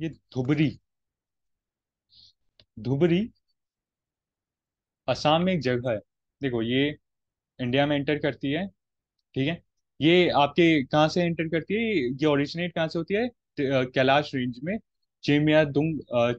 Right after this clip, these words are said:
चेमयुंगदुंग नाम के glacier से originate होती है, ये India में enter करती है।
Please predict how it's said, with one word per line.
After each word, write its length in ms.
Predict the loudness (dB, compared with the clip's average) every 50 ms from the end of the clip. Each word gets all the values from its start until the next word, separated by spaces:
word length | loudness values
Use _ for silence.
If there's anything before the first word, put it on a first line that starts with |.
| -6 -4
चेमयुंगदुंग 800 | -2 0 0 0 0 0 -2 -2 -2 -4 -4 -4 -4 -6 -6 -4
नाम 260 | -2 -2 -2 -2 -2
के 120 | -4 -6
glacier 400 | -4 -2 0 -2 0 0 -4 -4
से 200 | -4 -4 -4 -4
originate 540 | -4 -2 -2 -2 -2 -2 -4 -6 -6 -6 -8 -10
होती 160 | -10 -6 -4
है, 60 | -2
ये 160 | 0 0 0
India 240 | 0 0 2 0 0
में 100 | 0 0
enter 180 | -2 -2 -2 -4
करती 320 | -4 -4 -6 -6 -6 -6
है। 180 | -4 -4 -4